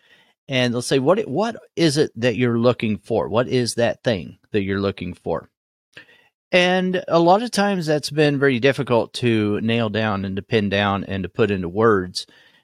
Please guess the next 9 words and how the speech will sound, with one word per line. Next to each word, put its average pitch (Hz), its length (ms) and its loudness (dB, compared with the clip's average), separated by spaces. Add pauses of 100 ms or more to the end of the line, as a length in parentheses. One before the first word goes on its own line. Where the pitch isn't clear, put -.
(120)
But 120 300 4
I'll 127 160 0
tell 165 200 0
you 175 160 2
what 135 180 2
I'm 107 360 2
not 151 280 2
looking 90 400 -8
for. - 420 -14